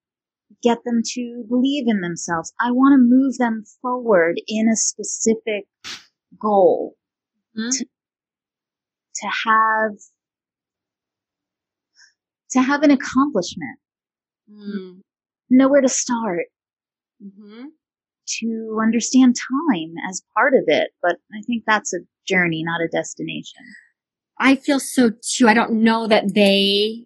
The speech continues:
Speaker 2: would say, "Oh, I need to understand time more fully," because they don't right now, right?
Speaker 1: Yeah.
Speaker 2: So that's a tool rather. Okay.
Speaker 1: But I think it is common to say something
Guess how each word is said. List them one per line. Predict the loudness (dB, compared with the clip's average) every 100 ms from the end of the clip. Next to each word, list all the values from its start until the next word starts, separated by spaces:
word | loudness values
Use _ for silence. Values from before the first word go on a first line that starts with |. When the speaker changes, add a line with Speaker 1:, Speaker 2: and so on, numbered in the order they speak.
| -6
Speaker 2:
would | 0 0
say, | -2 -4 -2 0 -2 0
"Oh, | 2 2
I | 2
need | -4
to | -4
understand | -2 -2 -4 -6 -4 -4 -4
time | -8 -4 -4 -4
more | -8 -10
fully," | -14 -12 -10 -10 -12 -14 -16 -4
because | 0 4
they | 4
don't | 4 2 -2 -6
right | -8 -6
now, | -10 -12 -8
right? | -4 -4 -4 _ _ -18
Speaker 1:
Yeah. | -14
Speaker 2:
So | -2
that's | 0 0 _
a | -20 -20 -16 -6
tool | -4 -4 -6
rather. | -8 -8 -12 -14 _ _ _ _ -2
Okay. |
Speaker 1:
But | 2
I | 2 2
think | 0 4 4 4 4
it | 4
is | 4 0 2
common | 4 4 2 -2
to | -4 -8
say | -4 0 0 0 -4
something | -6 -4 -4 -4 -10 -6 -4